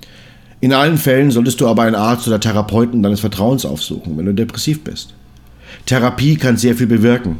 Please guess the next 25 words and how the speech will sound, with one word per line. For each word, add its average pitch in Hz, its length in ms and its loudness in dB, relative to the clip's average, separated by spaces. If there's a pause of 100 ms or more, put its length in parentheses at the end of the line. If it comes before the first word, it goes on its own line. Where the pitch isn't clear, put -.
(520)
In 123 140 4
manchen 123 300 2
Fällen 117 320 2
kann 110 180 -2
sie 113 80 -4
sogar 113 260 2
mehr 117 200 4
als 107 160 -4
das. - 360 -8 (720)
Aber 139 140 0
das 139 140 0
musst 151 200 2
du 151 80 4
herausfinden 123 640 2
und 104 80 2
das 104 160 0
solltest 117 260 0
du 120 60 -2
versuchen. 110 460 0 (920)
Depressionen 135 600 2
sind 147 100 -2
ein 123 100 2
Teil 113 220 2
von 104 140 -2
uns. - 360 -6